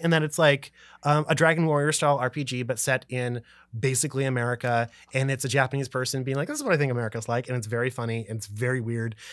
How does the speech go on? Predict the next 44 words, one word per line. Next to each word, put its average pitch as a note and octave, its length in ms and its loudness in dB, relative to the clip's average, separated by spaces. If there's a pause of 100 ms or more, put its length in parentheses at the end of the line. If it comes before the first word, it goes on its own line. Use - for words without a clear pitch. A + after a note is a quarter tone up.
(280)
And C3+ 260 2
at B2 80 -4
times B2+ 340 -2
is A#2+ 140 -4
very G#2+ 280 -6
emotional C3+ 420 -4
and A2 80 -6
very A#2 160 -6
sad. A2+ 500 -8
And A#2 400 -4 (380)
is C#3 260 0 (300)
one, C3+ 640 2 (300)
like, D#3+ 180 4
Weird D#3+ 240 6
Nintendo F#3 240 4
is F3+ 120 0
my D#3 120 2
favorite C#3 240 -2
Nintendo. F3 400 0
And D#3+ 100 2
I D3+ 40 2
think D#3 280 0
Earthbound C3 640 0
is A#2+ 380 -2 (240)
a D#3 80 2
really C#3+ 360 2
good B2 160 -2
example A#2 560 -4
of G#2+ 240 -6 (180)
how C#3+ 200 0
weird B2+ 240 -2
Nintendo A#2+ 340 -2
can A2+ 120 -6
get G#2+ 280 -6 (360)
and A#2+ 240 -2
still, A#2 460 -2 (120)
like, A2 240 -4
put A#2+ 140 -6
out, G2+ 220 -6 (420)
like, A#2 220 -6 (180)
a C#3+ 60 -2
really A2+ 200 -4
solid F#2 260 -8
game. D#2+ 220 -16